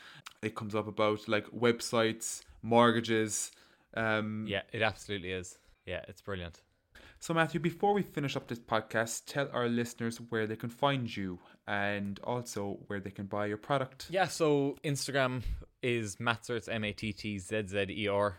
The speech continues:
Speaker 2: Uh, yet to make a business page, but that might come eventually. It probably won't. <laughs> Um,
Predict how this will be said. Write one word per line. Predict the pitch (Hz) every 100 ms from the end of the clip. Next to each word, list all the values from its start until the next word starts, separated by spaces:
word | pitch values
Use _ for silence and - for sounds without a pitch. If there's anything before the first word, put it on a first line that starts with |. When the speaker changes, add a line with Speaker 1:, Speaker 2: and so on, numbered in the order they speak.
| - - -
Speaker 2:
Uh, | - 104 95 95
yet | - 107
to | -
make | 104 95
a |
business | 95 92 -
page, | 95 90
but | 95
that | 78
might | 92
come | - 92 87 101
eventually. | 95 95 - 92 85 _
It | -
probably | - 98 98
won't. | 95 95 - -
<laughs> | 175
Um, | 113 113 110 107